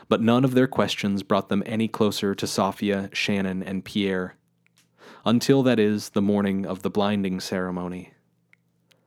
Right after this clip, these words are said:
Oliver and Yule stood at the edge of the great crowd, curious about what was happening up on the high altar.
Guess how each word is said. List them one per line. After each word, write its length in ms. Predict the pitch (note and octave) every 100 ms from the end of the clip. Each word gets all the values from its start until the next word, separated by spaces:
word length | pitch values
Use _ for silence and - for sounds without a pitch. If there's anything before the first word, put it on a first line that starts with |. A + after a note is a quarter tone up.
| _ _ _ _ _ _
Oliver 380 | A2 B2+ B2+ C3+
and 140 | C#3
Yule 300 | A#2 A2 G#2+
stood 400 | G#2+ - A#2+ B2
at 160 | - -
the 160 | A2
edge 300 | G#2+ A2 G#2+
of 140 | G#2 G2
the 60 |
great 300 | G2+ G2+ G#2
crowd, 500 | - - G2+ F#2+ F#2+ - - _
curious 480 | - - C3+ A#2+ F#2
about 240 | G2+ G2+ F2+
what 160 | A2
was 160 | A#2 G#2+
happening 420 | A2 A2 G2+ F#2+
up 280 | G2 G2+ -
on 120 | G2
the 120 | F#2+ E2+
high 180 | G2 F#2+
altar. 540 | F#2 G2 G2+ F#2+ E2